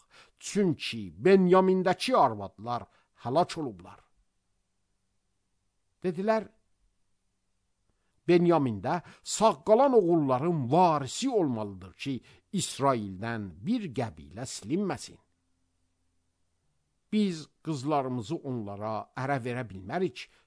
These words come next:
çünki İsrail övladları and içib demişdilər ki,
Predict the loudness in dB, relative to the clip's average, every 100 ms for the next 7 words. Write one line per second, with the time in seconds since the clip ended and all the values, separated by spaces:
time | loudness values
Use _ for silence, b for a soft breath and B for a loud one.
0 | _ -8 -4 -4 -6 -12 -14 -14 -10 -10
1 | -6 -2 2 4 2 0 -14 -18 -20 -8
2 | -4 -4 2 4 4 0 -4 -6 -6 -8
3 | -10 -12 -4 -2 -2 -4 -4